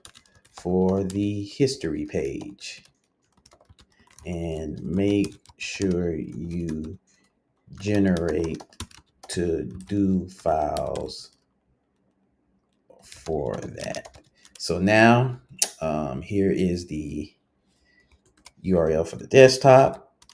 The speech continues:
So desktop, and I, I get specific so that it knows that, hey, this is responsive.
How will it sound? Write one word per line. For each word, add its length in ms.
So 380
desktop, 760
and 220
I, 480
I 60
get 320
specific 680
so 160
that 380
it 240
knows 720
that, 260
hey, 360
this 220
is 100
responsive. 840